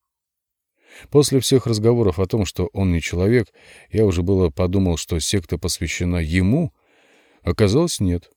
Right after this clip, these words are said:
Основала это сообщество лет десять назад дамочка по имени Наталья Супонова. Под ее крылом никто никому не поклонялся. Это были эдакие дауншифтеры, но с претензией на высокую мораль.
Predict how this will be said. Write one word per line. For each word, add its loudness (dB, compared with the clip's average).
Основала 2
это -2
сообщество 0
лет 2
десять -2
назад 0
дамочка 0
по 0
имени 2
Наталья 0
Супонова. -2
Под 4
ее 2
крылом 2
никто -2
никому 0
не 0
поклонялся. -6
Это 0
были 4
эдакие 2
дауншифтеры, 0
но 4
с -2
претензией 2
на 2
высокую 0
мораль. -2